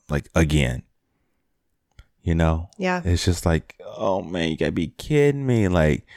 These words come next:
Speaker 1: like, that's what it takes. It takes somebody dying, and now somebody dying, like,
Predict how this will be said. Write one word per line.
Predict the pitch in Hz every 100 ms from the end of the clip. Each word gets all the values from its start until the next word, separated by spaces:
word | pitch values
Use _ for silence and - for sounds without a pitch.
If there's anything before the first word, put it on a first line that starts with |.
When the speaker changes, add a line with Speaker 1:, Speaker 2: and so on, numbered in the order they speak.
| - - -
Speaker 1:
like, | 87
that's | 117 165
what | 170
it | 120
takes. | - 143 76 -
It | - 101
takes | 135 -
somebody | 127 110
dying, | 95 82 92 101 76 67 69 98
and | - 85
now | 90 113
somebody | 104 98 92 85
dying, | 78 85 87 82 76 73 73 - _ _ _ _ _ _ _ _ _ _ _ _ _ _ -
like, | 82 78 64